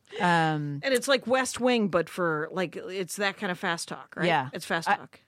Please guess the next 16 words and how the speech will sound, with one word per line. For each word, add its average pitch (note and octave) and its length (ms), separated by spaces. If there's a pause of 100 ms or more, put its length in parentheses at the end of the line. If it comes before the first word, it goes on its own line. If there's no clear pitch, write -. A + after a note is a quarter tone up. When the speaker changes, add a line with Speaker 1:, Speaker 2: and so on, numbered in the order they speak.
(100)
Speaker 1:
it A#3+ 160
is G3 240
fast D3+ 260
talk C3+ 180
a C#3+ 40
little C#3+ 160
Speaker 2:
I A2+ 40
Speaker 1:
bit, A2+ 60
Speaker 2:
love A#3 120
Speaker 1:
yeah. C3+ 80
Speaker 2:
fast - 280
talk. - 460
Speaker 1:
Um, D#3 500 (260)
I F3 100
watched, E3+ 500
I'm E3 300